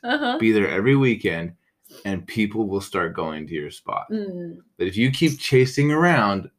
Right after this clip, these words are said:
Speaker 2: it's hard for us to find a place to
Speaker 1: Ujú.
Speaker 2: get there. And please, for the love of God, don't make it too <laughs> far away from Gifu.
Speaker 1: Cerca de aquí, por favor. <laughs>
Speaker 2: So anyway,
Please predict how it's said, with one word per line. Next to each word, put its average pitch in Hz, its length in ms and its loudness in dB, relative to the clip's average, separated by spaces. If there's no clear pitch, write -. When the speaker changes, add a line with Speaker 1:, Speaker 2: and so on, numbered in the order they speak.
Speaker 2:
it's - 180 -4
hard 101 480 2
for 113 160 -2
us 107 160 -4
to - 160 -4
find 101 360 -2
a 95 40 -4
place 98 340 -6
to 123 140 -4
Speaker 1:
Ujú. 104 40 -4
Speaker 2:
get 107 160 -2
there. - 140 -8
And 101 240 -6
please, 135 400 -2
for 82 120 -14
the 85 100 -8
love 104 240 -4
of 139 100 -2
God, 98 340 0
don't 98 240 0
make 104 220 -4
it - 200 -4
too 143 300 0
<laughs> - 220 -10
far 117 240 2
away 104 500 2
from 127 260 0
Gifu. 139 640 -2
Speaker 1:
Cerca 240 320 2
de 220 180 0
aquí, 220 160 -10
por 202 120 -14
favor. 208 360 -10
<laughs> 370 1040 4
Speaker 2:
So 127 220 -2
anyway, 95 460 0